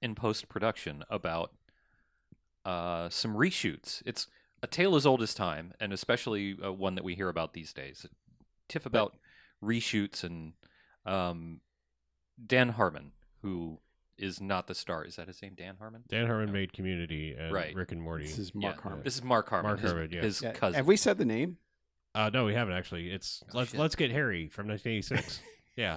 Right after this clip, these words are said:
Speaker 3: Uh, anyway, but yes. Mark
Speaker 2: Yeah.
Speaker 3: Harmon, not Dan Harmon.
Speaker 1: Dan Harmon's brother-in-law,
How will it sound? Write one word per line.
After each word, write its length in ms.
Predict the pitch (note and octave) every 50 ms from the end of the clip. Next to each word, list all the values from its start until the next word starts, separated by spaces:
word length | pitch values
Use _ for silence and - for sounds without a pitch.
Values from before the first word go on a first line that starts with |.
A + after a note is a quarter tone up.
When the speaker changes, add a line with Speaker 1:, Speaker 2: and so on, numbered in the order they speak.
| D2+ -
Speaker 3:
Uh, 280 | - G#2 F#2 F2 E2 D#2+ - _ _ _ _ _ _ _ _ _
anyway, 300 | - D3 B2 F2 D#2+ D#2+ -
but 80 | G2 A#2+
yes. 220 | A2+ - - - - _ _ _ _ _ _ _ _
Mark 180 | - D3 A3 B3
Speaker 2:
Yeah. 60 | -
Speaker 3:
Harmon, 300 | - B2+ A2 G#2 G2 G#2
not 160 | A2+ B2+ C#3
Dan 200 | B2 A2+ A2 A2
Harmon. 280 | G2+ F2+ E2 D#2 E2+ G2
Speaker 1:
Dan 260 | G#2+ D3+ E3 G3 G3+
Harmon's 400 | F3+ D#3+ E3+ E3 D#3 D3 C3+ B2
brother-in-law, 840 | - - A2+ A2 G2 F#2+ F2 E2+ E2 D#2 D#2 D2+ D2+ D2+ D2 D2+ -